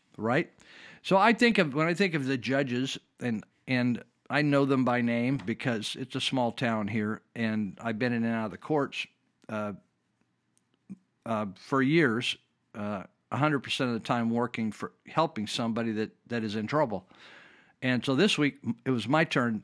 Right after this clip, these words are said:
to be in, involved in the court <laughs> system, to be in trouble. So, but I, as I sat there, I was sitting there, a part of the proceeding, but I was pondering why we're all wearing the mask, because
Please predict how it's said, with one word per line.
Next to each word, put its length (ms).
to 100
be 220
in, 220
involved 500
in 100
the 80
court 320
<laughs> 140
system, 360
to 60
be 140
in 100
trouble. 380
So, 320
but 220
I, 260
as 180
I 100
sat 280
there, 320
I 80
was 140
sitting 240
there, 280
a 60
part 240
of 80
the 80
proceeding, 580
but 180
I 100
was 200
pondering 840
why 220
we're 200
all 140
wearing 280
the 60
mask, 460
because 400